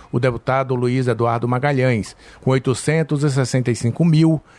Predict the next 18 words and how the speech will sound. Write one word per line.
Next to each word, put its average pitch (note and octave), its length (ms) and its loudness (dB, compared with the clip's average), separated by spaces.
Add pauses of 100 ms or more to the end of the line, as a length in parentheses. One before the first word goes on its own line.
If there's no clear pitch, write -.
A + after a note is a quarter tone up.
(140)
e F#3+ 80 2
pelo G3+ 240 0
Aeroporto D#3+ 600 0
Internacional C#3+ 600 0
de C3+ 120 -4
Fortaleza, C#3 640 -2
o A2+ 60 0
Pinto A#2 300 -6
Martins, D3 600 -2 (280)
com E3 140 2
cerca F3+ 300 2
de D#3+ 160 -2
seiscentos E3 800 0
e D3 60 0
vinte D3 240 -2
e C#3 60 -2
nove C3+ 280 -2
mil. A2 380 -2